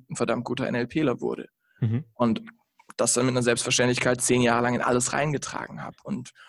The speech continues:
Speaker 1: heute haben mich auch zu viele Leute gefragt haben, wo kann man das lernen? Wo kann man eine verdammt gute N-L-P-Ausbildung machen?
Speaker 2: Mhm.
Speaker 1: Habe ich irgendwann gesagt, naja, äh,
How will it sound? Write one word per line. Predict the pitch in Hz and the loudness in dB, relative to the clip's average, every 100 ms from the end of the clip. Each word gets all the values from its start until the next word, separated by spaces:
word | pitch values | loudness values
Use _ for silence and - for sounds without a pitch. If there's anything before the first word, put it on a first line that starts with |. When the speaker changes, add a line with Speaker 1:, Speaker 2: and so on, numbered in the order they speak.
| - - | -6 6
Speaker 1:
heute | 120 139 143 - _ _ _ _ _ - | 8 8 4 -2 _ _ _ _ _ 0
haben | 135 | 2
mich | 123 | 2
auch | - | -2
zu | - 156 | 6 6
viele | 143 127 | 8 8
Leute | 123 123 | 8 6
gefragt | - 123 - | 2 0 2
haben, | 120 | 0
wo | |
kann | 117 - | 2 2
man | 127 | 4
das | 120 - | 4 2
lernen? | 120 120 123 143 151 151 _ | 0 0 0 -2 -4 -8 _
Wo | 135 | -6
kann | - | -2
man | 147 | 0
eine | 139 | -2
verdammt | 143 123 123 | -4 -4 0
gute | 196 175 | 0 2
N-L-P-Ausbildung | - 117 - - - - - - 60 | 0 -4 -4 -4 -2 -6 -6 -8 -8
machen? | - 208 - _ | -10 -14 -16 _
Speaker 2:
Mhm. | 123 107 113 - _ _ _ _ | 0 0 -2 -8 _ _ _ _
Speaker 1:
Habe | 123 | -2
ich | 127 | 0
irgendwann | 120 120 | 2 2
gesagt, | 120 131 | 2 0
naja, | 127 - - - 62 - | 0 -2 0 0 0 -2
äh, | - | -6